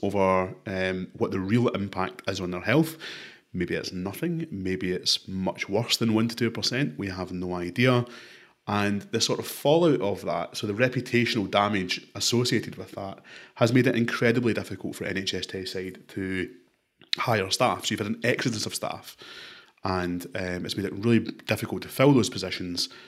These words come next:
So effectively, you've had a collapse of the breast cancer service in Tayside. Um, so all, all the way through, there's no answers, and that's really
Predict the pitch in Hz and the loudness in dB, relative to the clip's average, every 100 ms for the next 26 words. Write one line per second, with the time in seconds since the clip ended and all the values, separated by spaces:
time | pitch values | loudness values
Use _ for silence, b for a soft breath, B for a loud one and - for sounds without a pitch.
0 | B - 120 - 151 107 113 104 95 98 | B 0 2 6 4 6 4 2 2 -2
1 | - - 95 95 - - 92 95 90 - | -2 -2 0 0 -2 -6 -6 -6 -4 -4
2 | 95 92 92 90 90 - 92 - 95 - | -4 -6 -8 -8 -6 -8 -8 -12 -12 -10
3 | 90 - B B B _ 92 - 117 135 | -12 -16 B B B _ -4 0 2 6
4 | 139 120 127 113 92 - 90 90 98 104 | 6 8 8 6 2 0 -2 -2 -2 0
5 | 104 92 90 87 90 90 95 101 110 - | 2 2 0 -2 -6 -6 -2 2 2 2
6 | - 98 98 92 87 | -2 0 0 -2 -4